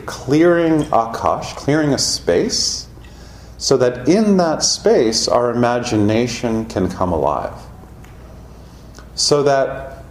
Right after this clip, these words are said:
moment-to-moment mindfulness is moksha. It's liberation from the patterns that deaden us. So the amrit,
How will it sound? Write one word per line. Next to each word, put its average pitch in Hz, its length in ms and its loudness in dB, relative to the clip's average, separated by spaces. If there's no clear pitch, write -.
moment-to-moment 139 1700 2
mindfulness 110 1200 -2
is 131 340 4
moksha. - 840 0
It's - 180 -2
liberation 151 1300 2
from 120 240 0
the 110 80 4
patterns 135 720 0
that 87 320 0
deaden 98 320 2
us. - 380 -8
So 139 240 4
the 127 140 2
amrit, 175 1120 0